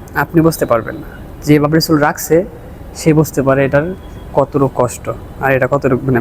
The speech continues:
বেদনাদায়ক। তো বাবরি চুল আসলে একটা শখের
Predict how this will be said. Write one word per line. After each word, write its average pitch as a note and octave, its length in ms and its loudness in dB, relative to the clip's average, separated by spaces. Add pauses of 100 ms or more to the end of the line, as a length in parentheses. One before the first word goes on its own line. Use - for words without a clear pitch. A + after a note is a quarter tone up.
বেদনাদায়ক। B2 540 2 (2250)
তো D3+ 120 4 (240)
বাবরি E3 260 6
চুল E3+ 160 4
আসলে E3 300 4 (120)
একটা F3+ 200 2 (1700)
শখের C#3+ 260 2